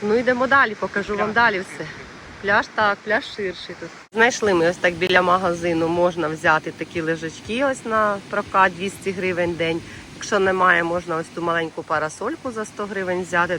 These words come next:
Speaker 1: Тут є такі різні напої холодні.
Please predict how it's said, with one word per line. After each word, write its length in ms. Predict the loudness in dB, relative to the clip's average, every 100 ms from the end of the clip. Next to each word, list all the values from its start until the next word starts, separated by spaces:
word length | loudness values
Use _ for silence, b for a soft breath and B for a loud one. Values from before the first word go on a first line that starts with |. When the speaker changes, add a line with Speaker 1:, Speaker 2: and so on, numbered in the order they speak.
| -2
Speaker 1:
Тут 120 | -2 0 0 0
є 160 | -4 -4
такі 440 | -6 -6 -4 -4 B B B -6
різні 460 | -4 -2 -2 -2 -2 -4
напої 500 | -4 -2 0 0 0 0
холодні. 640 | -2 0 0 -2 -2 -4